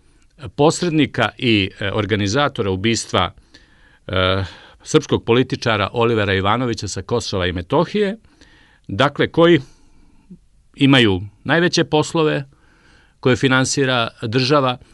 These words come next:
i koji su, što je najtragičnije, na,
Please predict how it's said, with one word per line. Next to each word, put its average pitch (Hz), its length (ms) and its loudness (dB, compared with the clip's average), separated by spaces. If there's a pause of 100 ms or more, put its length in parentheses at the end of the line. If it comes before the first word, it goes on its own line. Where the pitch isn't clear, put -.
(140)
i 113 120 -4
koji 156 280 6
su, 139 360 0 (380)
što - 220 -2
je 107 60 2
najtragičnije, 120 1120 0
na, 113 280 0